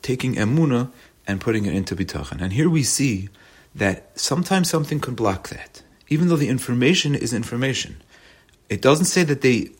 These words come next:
denied the truth of Moshe Rabbeinu. It says, "Leshamu el Moshe," they couldn't be mekabel it. The targum of shamu is kabilu,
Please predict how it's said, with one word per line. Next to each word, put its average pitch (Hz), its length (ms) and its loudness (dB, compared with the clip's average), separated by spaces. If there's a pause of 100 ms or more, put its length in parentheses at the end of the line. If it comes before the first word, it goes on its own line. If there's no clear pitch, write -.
denied 113 680 4
the 95 140 -2
truth - 380 -2
of 95 120 -2
Moshe 85 340 -2
Rabbeinu. 71 240 -8 (280)
It - 60 -14
says, 127 200 2
"Leshamu 160 640 2
el 120 100 -2
Moshe," 127 320 -2
they 104 140 -2
couldn't 180 300 2 (420)
be 151 240 -2 (260)
mekabel 113 640 0
it. 71 200 -12
The 101 180 -6 (320)
targum 139 560 0
of 104 200 -2 (240)
shamu 156 480 2
is 127 120 -2
kabilu, 104 640 0